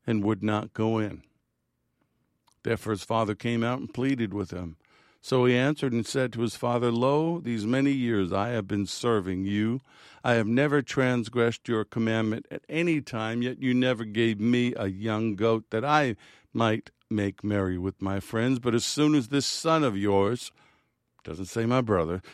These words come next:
"as soon as this son of yours came, who has devoured your livelihood with harlots, you killed the fatted calf for him."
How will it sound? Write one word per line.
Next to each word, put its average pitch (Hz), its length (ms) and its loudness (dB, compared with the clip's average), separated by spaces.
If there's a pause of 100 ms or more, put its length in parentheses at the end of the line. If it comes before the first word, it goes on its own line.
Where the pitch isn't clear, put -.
(100)
"as 123 100 -2
soon 175 240 0
as 139 160 2
this 143 180 0
son 170 300 0
of 131 100 -4
yours 113 480 4
came, 117 540 0 (680)
who 139 120 4
has 120 160 4
devoured 139 580 2
your 139 140 2
livelihood 131 760 2
with 107 200 -2
harlots, 113 680 2
you 113 200 -2
killed 131 420 0
the 110 100 -2
fatted 110 560 -6
calf 104 400 -6
for 104 280 -6
him." 76 300 -16